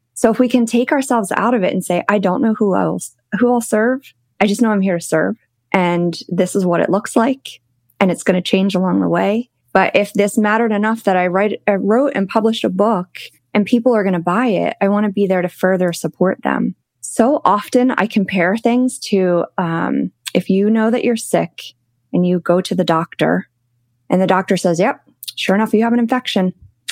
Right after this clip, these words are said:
Good luck." And they send you <laughs> off and you're like, "Well, wait a second. What do I do now?" The doctor is the one who knows what to do, and we need their guidance on that. So you as the author are the doctor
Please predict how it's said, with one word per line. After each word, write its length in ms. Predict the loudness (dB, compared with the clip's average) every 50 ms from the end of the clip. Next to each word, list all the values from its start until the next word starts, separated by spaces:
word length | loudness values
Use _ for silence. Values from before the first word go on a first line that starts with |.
| -14 -14 _ _ _
Good 140 | -2 0 2
luck." 220 | 2 2 0 -2 -6 -12 -16 -16 _ _ _ _ _ _ _ _ _ _
And 100 | 0 0
they 80 | 2 0
send 280 | 0 0 0 2 2 2
you 120 | 0 0
<laughs> 40 | 0
off 420 | 0 0 2 2 0 0 0 0
and 80 | 0 2
you're 160 | 2 2 2 2
like, 200 | 2 0 0 -4 _ -20 -20 0 _
"Well, 100 | 4 4
wait 140 | 4 4 2
a 60 | 2
second. 360 | 2 0 0 2 0 0 0 -4 _ -20 0 2
What 100 | 4 4
do 60 | 4
I 120 | 2 2
do 160 | 2 2 2 2
now?" 460 | 2 0 0 0 -2 -2 -4 -6 -10 -12 -20 -20 -4 _
The 60 | -2 0
doctor 520 | 2 2 2 2 2 -2 0 0 0 0
is 220 | 2 2 0 0 0
the 100 | 0 0
one 300 | 0 0 0 2 2 2
who 140 | 2 2 2
knows 280 | 2 2 0 0 -2
what 120 | -4 -2 -2
to 80 | -4
do, 240 | -2 0 0 0 2
and 100 | 2 2
we 100 | 0 0
need 340 | 0 0 0 0 0 0 0
their 100 | -2 -2
guidance 480 | 0 0 0 2 0 0 -2 -4 -6 -6 _
on 220 | -2 0 0 0
that. 220 | 0 -2 -6 -8 -12 _ _ -20 -20 -20 -18
So 360 | -4 0 2 2 4 2 0
you 380 | 0 0 0 0 2 2 0 0 0
as 200 | 0 -2 0 0
the 140 | -2 -2 0
author 340 | 0 -2 0 0 0 -2 0 2
are 160 | 2 2 2
the 100 | 2 0
doctor 720 | 0 0 0 0 0 -2 -4 -4 -2 0 2 2 2 0